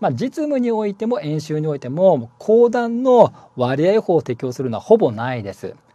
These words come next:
なので、前段、いわゆる控除法を理解しておけば十分ということになってきます。二行目。更地の事例資料配分法、いわゆる控除法を適用して求めることができる場合、これ三要件。配分法を適用して更地価格を求めるためには、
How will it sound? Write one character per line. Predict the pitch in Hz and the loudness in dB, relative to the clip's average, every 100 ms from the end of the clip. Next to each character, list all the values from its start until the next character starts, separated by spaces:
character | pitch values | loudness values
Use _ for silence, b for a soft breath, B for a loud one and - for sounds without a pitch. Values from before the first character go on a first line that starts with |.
| _ - | _ -10
な | |
の | 208 | -2
で、 | 208 214 - B B | 4 4 4 B B
前 | 110 160 180 | 0 2 2
段、 | 180 185 - | 2 0 -2
い | 147 | -2
わ | 196 247 | -2 0
ゆ | 220 | 0
る | 202 | -2
控 | 196 196 | 0 0
除 | 208 | -2
法 | 196 180 | -4 -4
を | |
理 | 170 165 | -4 -4
解 | 156 147 | -6 -8
し | |
て | - | -10
お | 143 | -6
け | 226 | -2
ば | 208 127 | 0 0
十 | 110 143 | -2 -6
分 | 196 190 | -6 -8
と | 175 | -8
い | |
う | 165 | -8
こ | 170 | -10
と | |
に | 175 | -10
な | 131 110 | -10 -12
っ | |
て | - - | -16 -18
き | - | -18
ま | - | -20
す。 | - _ _ _ | -20 _ _ _
二 | 147 147 | -4 0
行 | 165 | 2
目。 | 160 160 b b b | 0 -2 b b b
更 | - 156 165 | 0 2 2
地 | 190 | 0
の | 175 | -2
事 | 147 | 0
例 | 160 170 | 2 0
資 | 160 | 2
料 | 156 | -2
配 | 120 135 | -2 -4
分 | 131 151 | -6 -6
法、 | 127 | -6
い | 113 | -2
わ | 139 | 0
ゆ | 139 | 0
る | 110 | -2
控 | 143 151 | -6 -6
除 | 180 | -4
法 | 170 | -4
を | |
適 | 156 127 135 | -4 -8 -10
用 | |
し | 123 | -4
て | - - B B | -4 -4 B B
求 | 120 139 | -10 -6
め | 135 | -6
る | 113 | -8
こ | 104 | -12
と | 107 | -12
が | 98 | -12
で | 113 | -10
き | 143 | -4
る | 131 | -4
場 | 104 | -4
合、 | |
こ | - - | -8 -16
れ | |
三 | - 226 262 285 | -12 -8 -4 -4
要 | 294 262 | -2 -2
件。 | 127 104 _ _ _ b b b | -4 -8 _ _ _ b b b
配 | - 202 233 | 0 2 4
分 | 254 277 269 | 2 -4 -2
法 | 226 | -2
を | 202 | -2
適 | 190 - | -4 -6
用 | 185 | -6
し | 170 | -4
て | 180 | -6
更 | - 147 156 | -4 -4 -4
地 | |
価 | - 147 | -2 -2
格 | 123 | -4
を | |
求 | 110 117 | -12 -10
め | 117 | -12
る | 110 | -12
た | |
め | 98 | -14
に | 98 | -10
は、 | 151 190 160 | 2 2 2